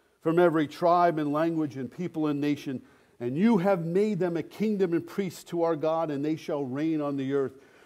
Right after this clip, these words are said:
We sang about the fact that Christ may have been slain, but he is resurrected.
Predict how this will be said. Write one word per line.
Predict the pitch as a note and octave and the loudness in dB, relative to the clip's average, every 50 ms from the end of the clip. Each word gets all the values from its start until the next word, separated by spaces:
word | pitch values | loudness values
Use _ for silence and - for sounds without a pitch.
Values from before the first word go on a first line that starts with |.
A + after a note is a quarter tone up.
| - - - | -14 -4 0
We | A3+ A#3 | 2 2
sang | G#3+ - - - A#3+ B3+ C#4 C#4+ C#4 B3+ | 2 0 -2 0 2 4 4 6 6 6
about | A#3+ G#3 D3 E3+ E3 D#3 D3+ C#3+ C3+ | 4 4 4 4 4 4 4 4 2
the | - E3+ | 0 -2
fact | E3+ - G3+ F#3+ G3 F#3+ - | 0 2 4 4 4 4 2
that | F#3 E3+ E3+ | 0 0 0
Christ | - - A#3 A#3+ A#3+ - - | 0 2 4 4 4 4 2
may | G#3+ G#3 G3+ | 2 2 2
have | G#3 G3 | 4 4
been | D#3+ F3+ F3 | 2 2 0
slain, | - - - A#3+ B3 B3 A#3 F#3 | 0 -4 -6 -4 -2 0 0 0
but | F#3+ G3 | 0 0
he | G#3 A#3 | 0 0
is | A#3 E3+ C#3+ | 0 0 0
resurrected. | A#3 B3 A#3+ G#3+ C4 B3 B3+ C#4 C4+ - - F#3+ E3+ A#2+ - | 2 2 2 2 2 2 2 0 0 -2 -2 -2 -2 -2 -4